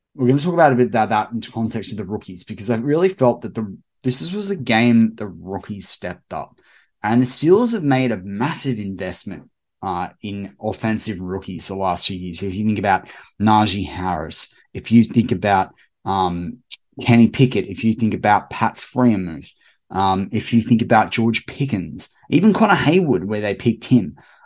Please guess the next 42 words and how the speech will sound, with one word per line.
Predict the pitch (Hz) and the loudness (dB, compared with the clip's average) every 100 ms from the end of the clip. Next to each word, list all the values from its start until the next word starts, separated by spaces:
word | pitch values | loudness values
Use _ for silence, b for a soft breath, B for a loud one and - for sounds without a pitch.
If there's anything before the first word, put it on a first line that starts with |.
| _ | _
uh, | 110 107 101 - _ _ | 0 0 0 -6 _ _
they've | 127 139 | 4 6
really | 123 123 143 180 190 175 | 6 6 6 4 0 0
looked | 113 143 - - - | 0 -2 -4 -8 -2
at | 117 110 | -2 -2
what | 113 104 | -6 -4
these | 113 104 | -4 -2
offensive | 107 92 107 95 - 101 90 b b b | -4 -4 -4 -4 -4 -6 -8 b b b
players | - 117 110 107 95 | -6 0 2 2 0
and | 101 | -6
these | 98 90 | -6 -8
weapons | 87 117 120 98 92 | -2 0 0 -4 -4
look | 113 - | -6 -4
like. | 90 - - _ | -6 -6 -20 _
Dan | - 123 123 | 0 6 8
Moore | 127 151 107 - | 8 6 0 -8
went | - 107 110 | -6 -2 -2
and | 110 | -2
got | 104 | -2
him | 110 113 | 2 4
in | |
the | 110 | 4
fourth | - 113 107 | 2 -4 -2
round | 113 127 | 0 2
last | 120 90 - | 2 -2 -8
year. | 101 | -8
That | 98 104 | -8 -6
was | 107 - B _ | -8 -8 B _
people, | 113 113 110 | -2 -2 -4
now | 117 107 | 0 2
that | 123 | 2
was | 127 | 0
lower | 101 117 147 | -2 2 4
than | 120 98 | 2 0
what | 98 | -4
a | |
lot | 95 104 165 | -4 -2 -4
of | |
people | - 107 90 | -4 -6 -6
had | 82 | -10
hoped | 87 90 - | -10 -12 -14
for | - - | -16 -16